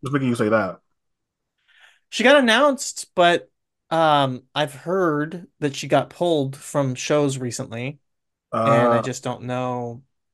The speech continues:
Speaker 2: if A E W is, they're wanting to, like,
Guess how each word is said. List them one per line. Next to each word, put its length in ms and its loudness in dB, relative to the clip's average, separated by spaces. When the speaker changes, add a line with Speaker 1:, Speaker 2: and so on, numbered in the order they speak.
Speaker 2:
if 400 -6
A 100 2
E 180 -4
W 400 -2
is, 520 -10
they're 320 -2
wanting 360 -8
to, 140 -10
like, 300 -12